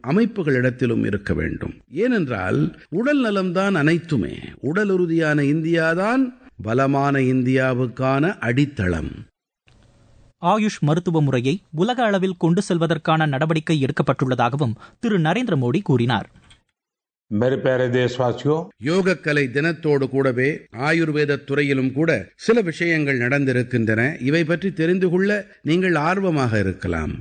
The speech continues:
Speaker 1: நேற்று தான், அதாவது மே மாதம் இருபத்தி நான்காம் தேதியன்று, உலக சுகாதார அமைப்பின் தலைமை இயக்குனரும் எனது நண்பருமான துளசிபாய் முன்னிலையில் ஒரு புரிந்துணர்வு ஒப்பந்தம் கையெழுத்திடப்பட்டது.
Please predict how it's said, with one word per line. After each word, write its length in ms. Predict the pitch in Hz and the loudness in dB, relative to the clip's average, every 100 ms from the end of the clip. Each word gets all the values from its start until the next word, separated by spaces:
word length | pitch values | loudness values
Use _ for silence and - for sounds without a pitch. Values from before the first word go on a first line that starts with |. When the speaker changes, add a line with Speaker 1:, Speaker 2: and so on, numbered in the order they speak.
| - - | -12 -4
Speaker 1:
நேற்று 360 | 139 165 151 - | -2 0 -4 -2
தான், 300 | 139 131 117 - | 0 0 -2 -4
அதாவது 400 | 123 147 139 131 110 | -2 0 2 0 -2
மே 180 | 117 156 196 | 0 2 2
மாதம் 380 | 185 175 160 | 2 0 0
இருபத்தி 440 | 143 156 156 151 139 | 2 2 0 0 0
நான்காம் 520 | 127 147 156 147 131 | 2 2 0 0 0
தேதியன்று, 600 | 131 131 131 123 117 135 101 95 _ 120 | 0 0 2 2 0 -2 -4 -8 _ -6
உலக 340 | 170 226 196 160 | -2 0 0 -2
சுகாதார 580 | 151 160 190 170 147 135 | -2 -2 0 0 0 0
அமைப்பின் 480 | 131 147 139 135 123 | 0 0 0 -2 0
தலைமை 340 | 127 147 147 127 | 0 0 0 0
இயக்குனரும் 640 | 135 139 139 139 143 156 | 0 -2 -2 0 2 2
எனது 280 | 127 127 113 | 0 0 0
நண்பருமான 580 | 127 147 143 139 139 123 | 0 2 2 2 0 0
துளசிபாய் 640 | 131 151 160 151 123 117 110 | 0 0 0 0 0 2 2
முன்னிலையில் 600 | 107 120 135 139 147 107 - - - | 2 2 2 2 0 -2 -8 -16 -8
ஒரு 260 | 226 202 175 156 | -2 2 2 0
புரிந்துணர்வு 680 | 165 220 233 175 143 127 120 | 0 0 2 2 0 0 2
ஒப்பந்தம் 540 | 117 120 147 123 120 107 | 0 0 0 2 2 0
கையெழுத்திடப்பட்டது. 1120 | - 143 160 135 - 107 104 92 92 87 78 | 0 2 2 0 -2 -2 -2 0 0 0 -2